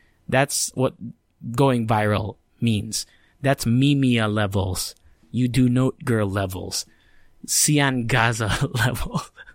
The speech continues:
By the way, did you know that Sian Gaza has a sex tape?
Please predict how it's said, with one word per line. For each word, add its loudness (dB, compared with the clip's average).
By 4
the 6
way, 4
did 2
you 4
know 4
that 2
Sian 0
Gaza 2
has 4
a -2
sex -2
tape? 0